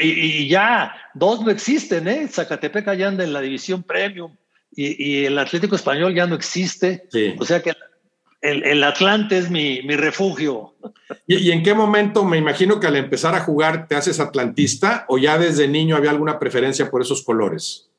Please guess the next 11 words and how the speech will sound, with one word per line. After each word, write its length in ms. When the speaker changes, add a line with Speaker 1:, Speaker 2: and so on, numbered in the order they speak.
Speaker 1:
No, 240
yo, 240
yo 160
de 160
niño 460
me 100
gustaba 320
muchísimo 480
el 60
Necaxa. 720
Speaker 2:
Necaxa. 580